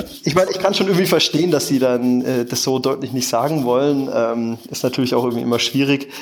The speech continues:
aber gerade wo sie sich doch immer so transparent geben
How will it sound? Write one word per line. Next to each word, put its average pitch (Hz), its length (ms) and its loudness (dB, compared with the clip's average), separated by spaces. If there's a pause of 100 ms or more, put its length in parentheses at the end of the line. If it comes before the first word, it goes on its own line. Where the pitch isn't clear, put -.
(240)
aber 117 360 2 (480)
gerade 143 320 0
wo 135 100 2
sie 147 120 -2
sich 139 120 -2
doch 135 140 0
immer 127 200 -2
so 131 120 0
transparent 123 720 -2
geben 135 580 0